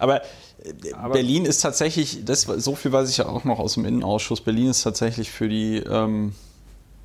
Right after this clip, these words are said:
Speaker 1: für eine Hauptstadt insbesondere auch und eine Stadt dieser Größe einfach, also dörflich würde da wahrscheinlich ein amerikanischer Polizist arbeiten, der auf einem Dorf arbeitet und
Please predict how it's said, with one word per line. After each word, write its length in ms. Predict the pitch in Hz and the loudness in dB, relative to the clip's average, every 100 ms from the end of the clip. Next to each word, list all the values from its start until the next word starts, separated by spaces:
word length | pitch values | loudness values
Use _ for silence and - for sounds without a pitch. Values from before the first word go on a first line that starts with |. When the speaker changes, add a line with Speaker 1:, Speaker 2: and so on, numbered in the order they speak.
| - - - - - - | -20 -20 -20 -18 -16 -12
Speaker 1:
für 160 | - | 0
eine 160 | 120 104 | 2 4
Hauptstadt 480 | 117 156 - - 135 | 2 2 0 0 2
insbesondere 760 | 127 123 127 117 120 120 - | 0 0 2 2 2 2 0
auch 240 | 67 107 104 | 2 0 2
und 100 | 110 | 0
eine 100 | 113 | 0
Stadt 320 | - 113 113 | 2 0 0
dieser 220 | 110 107 | 2 2
Größe 680 | 101 107 107 110 117 113 - | 2 2 2 2 2 2 0
einfach, 420 | 101 - 101 - - - - - - - - - | -4 -2 -4 -4 -20 -20 -20 -20 -20 -20 -20 -4
also 460 | 104 104 92 87 - - - - - | -2 2 0 0 -6 -16 -16 -10 -8
dörflich 840 | 107 110 131 - - 95 - - | 2 4 4 0 -4 -4 -6 -4
würde 240 | 104 101 98 | 0 2 2
da 160 | 101 | 2
wahrscheinlich 440 | 98 - 92 104 73 | 2 0 0 0 -2
ein 120 | - | -2
amerikanischer 680 | 90 101 101 - 104 104 98 | -2 -2 -2 -2 -2 -2 -4
Polizist 600 | - 101 - - - - | -2 -2 -2 0 0 0
arbeiten, 400 | 104 101 101 104 | 2 2 2 0
der 120 | - | 0
auf 140 | 98 | -2
einem 260 | - 101 98 | -2 0 2
Dorf 280 | 98 123 - | 2 2 0
arbeitet 560 | 69 101 98 107 104 | 0 2 0 0 -2
und 180 | - | -4